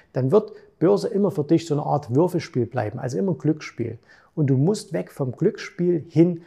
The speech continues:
zur nachhaltigen Strategie. Wir sehen uns alle beim nächsten Video und hoffentlich auch am elften elften im Webinar. Link ist hier unten drunter,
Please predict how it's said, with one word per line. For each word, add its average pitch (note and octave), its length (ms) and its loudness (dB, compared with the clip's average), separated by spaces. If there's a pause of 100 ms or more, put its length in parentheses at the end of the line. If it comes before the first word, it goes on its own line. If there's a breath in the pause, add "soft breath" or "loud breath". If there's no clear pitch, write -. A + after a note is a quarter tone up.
(140 loud breath)
zur C3 140 -4
nachhaltigen B2+ 680 -2
Strategie. A#2+ 680 0 (520 loud breath)
Wir E3+ 280 4
sehen F#3+ 260 2
uns D#3+ 180 0
alle E3 300 2
beim C#3 260 -2
nächsten C#3+ 480 0
Video G3 320 2
und D#3 260 -4
hoffentlich D#3 400 -6
auch C3+ 240 -4 (320 loud breath)
am C#3 160 -4
elften D3 460 -4
elften D3 400 -6
im C3 200 -4
Webinar. C3+ 600 -4
Link C3 360 0
ist - 180 -12
hier C3+ 140 -4
unten C3+ 280 -8
drunter, F3 420 -6